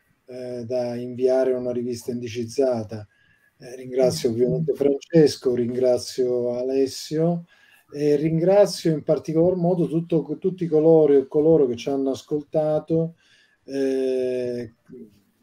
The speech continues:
Speaker 1: cioè, che non sono pochi, devo dire, almeno per quello che vedo da questa, in questa immagine, quindi speriamo di aver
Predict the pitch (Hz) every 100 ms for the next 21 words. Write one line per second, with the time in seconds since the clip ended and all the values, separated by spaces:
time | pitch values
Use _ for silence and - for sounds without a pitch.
0 | _ _ _ - - 156 135 180 190 208
1 | - 240 202 208 156 - 120 127 127 123
2 | 117 120 147 156 135 123 - 156 147 135
3 | 135 139 151 139 139 127 127 135 123 -
4 | 139 131 120 _ _ _ _ _ 135 139
5 | 139 - 151 160 135 143 135 147 135 127
6 | 123 120 - 143 139 123 113 - 151 170
7 | 190 180 151 131 131 131 127 123 127 123